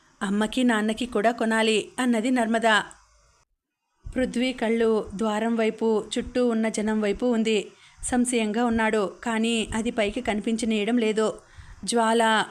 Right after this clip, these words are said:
పృథ్వీ చేతిని ప్రియంగా గట్టిగా పట్టుకొని ఉంది. "మనసు బాగోలేక షాపింగ్కి వచ్చాను. నేను ఇలా రావడం ఇంట్లో వాళ్ళకి ఎవరికీ ఇష్టం లేదు, కానీ వచ్చేశాను. అనుకోకుండా నువ్వు కలిశావు. టైమ్ చాలా బాగా గడిచింది."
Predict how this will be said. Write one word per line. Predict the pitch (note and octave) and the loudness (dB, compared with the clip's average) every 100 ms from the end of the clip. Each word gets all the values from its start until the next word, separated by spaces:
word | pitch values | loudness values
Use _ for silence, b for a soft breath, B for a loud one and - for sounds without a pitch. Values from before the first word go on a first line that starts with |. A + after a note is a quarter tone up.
| - | -4
పృథ్వీ | A3+ F#3 A#3+ A#3 | -4 -2 -2 0
చేతిని | G#3 G#3+ A3 | -2 0 -2
ప్రియంగా | A#3 G#3 G#3 G#3+ A3+ A3 G#3 B B - A3+ | 0 -2 0 2 2 2 0 B B -2 -2
గట్టిగా | A3+ A#3 A3+ | 0 0 0
పట్టుకొని | A#3+ A3 - G#3+ A#3 | 0 -2 -2 0 2
ఉంది. | A#3+ A3+ G#3+ - - - _ b b b A3 | 2 2 2 0 -8 -20 _ b b b -4
"మనసు | G#3+ A3 A#3 | 0 0 0
బాగోలేక | A3 G#3 A3+ A3 G3+ A3 | 0 2 2 0 0 0
షాపింగ్కి | A#3+ G#3+ G3 A3+ A3+ | 0 0 0 -2 0
వచ్చాను. | G#3 G3+ G#3 G#3 F3 - - A3+ | -2 0 0 0 -4 -6 -6 -2
నేను | A#3 A3 | 2 2
ఇలా | G#3+ G#3 | 2 0
రావడం | G3+ F#3+ G3+ A3+ G#3 - | 0 -2 0 0 0 -2
ఇంట్లో | A3+ A3 A#3 | -2 0 0
వాళ్ళకి | A3 G3 G3+ A3 | 0 0 -2 -2
ఎవరికీ | G3 G#3+ B3 | -2 -2 -2
ఇష్టం | A3+ - A#3 | -2 -2 -2
లేదు, | A3 G#3 G#3 - B B B - | 0 0 0 -2 B B B -8
కానీ | G#3+ G#3+ A#3 | -4 0 0
వచ్చేశాను. | G#3+ F#3+ A3+ A#3 G#3+ G#3 F#3+ B B B A3 | 0 0 0 2 0 0 -4 B B B -2
అనుకోకుండా | A3 A3 A#3+ B3 A3+ A3+ G#3+ A3+ | -2 0 0 2 2 2 2 2
నువ్వు | A#3 A#3 | 2 0
కలిశావు. | A3+ G#3+ A#3 A3 A3 G#3 - B B _ | 0 0 2 2 2 0 -4 B B _
టైమ్ | A3 A#3 A#3+ G#3 | 0 2 2 0
చాలా | F#3+ G#3+ | 0 0
బాగా | G#3+ G3 G3+ | 0 0 -2
గడిచింది." | A#3 A3+ A3 A#3 G#3 G#3+ | 0 -2 0 2 4 2